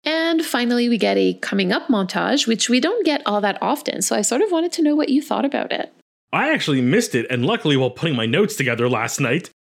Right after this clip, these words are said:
Speaker 2: well, I mean, I see the credits, and I assume the episode's over, so I hit stop. So luckily, I saw your note, and I was like, "Let me go check." I feel like the amount of content they put in that coming up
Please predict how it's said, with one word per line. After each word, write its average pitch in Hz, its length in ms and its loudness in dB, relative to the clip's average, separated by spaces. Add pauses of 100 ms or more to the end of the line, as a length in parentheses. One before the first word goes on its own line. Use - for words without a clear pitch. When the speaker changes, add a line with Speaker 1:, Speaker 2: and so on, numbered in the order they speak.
(140)
Speaker 2:
well, 285 140 0
I 277 60 0
mean, 277 160 4
I 269 120 2
see 254 240 2
the 240 100 0
credits, 190 480 -2
and 160 140 0
I 160 80 0
assume 180 420 0
the 180 80 2
episode's 175 300 -2
over, 196 260 4
so 160 140 -2
I 143 40 0
hit 147 220 -4
stop. 190 460 -4 (280)
So 143 100 4
luckily, 143 680 2 (200)
I 131 140 -2
saw 131 220 -2
your 120 180 0
note, 127 240 0
and 117 80 -4
I 113 60 -2
was 113 120 0
like, 120 200 0
"Let 113 320 -2
me 117 100 -2
go 151 160 2
check." 160 360 -2 (280)
I 196 160 2
feel 233 380 2
like 262 320 -2
the 180 140 0
amount 170 320 0
of 190 120 -4
content 151 500 -2
they 139 140 -2
put 143 420 -4
in 139 140 0
that 131 200 -4
coming 127 340 -2
up 185 200 -4